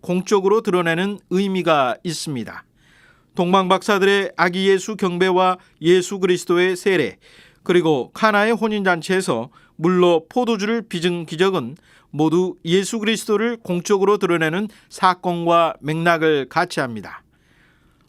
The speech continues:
아울러 주님의 세례로 모든 사람은 하느님 나라로 들어가도록 불림을 받았습니다.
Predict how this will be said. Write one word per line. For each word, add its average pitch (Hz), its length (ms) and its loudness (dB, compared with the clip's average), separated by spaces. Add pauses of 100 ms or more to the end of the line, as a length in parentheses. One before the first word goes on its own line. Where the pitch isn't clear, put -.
아울러 190 600 4
주님의 208 420 0
세례로 226 400 2
모든 196 320 0
사람은 190 520 -2 (260)
하느님 220 480 -2
나라로 185 440 2
들어가도록 165 680 0
불림을 156 520 -2
받았습니다. 120 680 -6